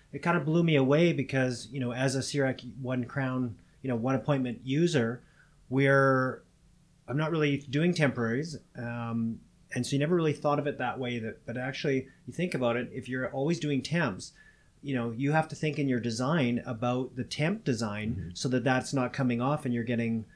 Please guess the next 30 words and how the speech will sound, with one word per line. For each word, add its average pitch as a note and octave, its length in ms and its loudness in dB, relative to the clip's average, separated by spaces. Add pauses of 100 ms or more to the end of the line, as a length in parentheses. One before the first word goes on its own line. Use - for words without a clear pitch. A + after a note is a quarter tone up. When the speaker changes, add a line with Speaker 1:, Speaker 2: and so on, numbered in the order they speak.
(160)
Speaker 1:
this A#2 180 -4
person B2 320 -2
coming A#2+ 300 -2
in C#3 200 -2
for C3 220 -4
four A2+ 520 -4
times A2+ 360 -2
to - 60 -14
get A#2 140 -4
this A2+ 120 -6
temporary C#3+ 360 -4
cemented. G#2+ 520 -4 (440)
Um, A#2+ 360 0
so D3 160 2
it C#3+ 60 6
is E3+ 180 6
really D#3+ 280 4
interesting, C3+ 680 0 (160)
um, A2+ 420 -6
that A#2 160 -4
we A#2+ 140 -2
can, A2 380 -2 (420)
that A#2+ 160 -4
we B2+ 120 0
can A2+ 300 -2 (280)
doing D3+ 260 0
these B2+ 160 4
in B2 100 2
one A#2+ 160 2
appointment A#2 540 0